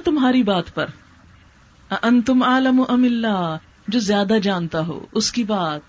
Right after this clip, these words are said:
اور وہ کون زیادہ جانتا ہے؟ اللہ۔ اور تم تو وہ ظالم ہو کہ جو حق رکھتے ہوئے بھی حق کی گواہی نہیں دیتے۔ کس چیز کی طرف اشارہ ہے؟ ان کی کتابوں میں لکھا ہوا تھا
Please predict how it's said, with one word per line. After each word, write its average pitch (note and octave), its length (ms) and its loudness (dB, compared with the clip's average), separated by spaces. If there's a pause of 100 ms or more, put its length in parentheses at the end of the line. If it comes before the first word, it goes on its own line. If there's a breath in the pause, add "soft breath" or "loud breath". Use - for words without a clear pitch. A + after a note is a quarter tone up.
اور F#3+ 80 -2
وہ F3 140 -4
کون G3 260 2
زیادہ A#3 260 0 (100)
جانتا B3 300 -4
ہے؟ D4 60 -12 (280 loud breath)
اللہ۔ G#3 680 0 (1600)
اور F#3 180 -4
تم G#3+ 160 4
تو G#3+ 120 -2
وہ G3+ 140 0
ظالم B3 480 -2
ہو E4+ 160 -4 (500)
کہ A3+ 100 -2
جو A#3 140 2
حق C4 320 0
رکھتے C#4+ 480 0
ہوئے F4 200 6
بھی E4 140 2
حق C4+ 300 -4
کی C#4+ 180 2
گواہی A#3+ 380 2
نہیں A3+ 220 0
دیتے۔ F3+ 600 -2 (1040 soft breath)
کس A3 200 -4
چیز A#3+ 200 0
کی C4+ 80 -2
طرف C4 220 0
اشارہ C4+ 460 0
ہے؟ D#4+ 120 -2 (480)
ان A#3+ 160 2
کی B3+ 140 0
کتابوں B3 440 0
میں D#4+ 120 0
لکھا E4+ 360 0
ہوا D#4+ 220 4
تھا A3+ 320 -4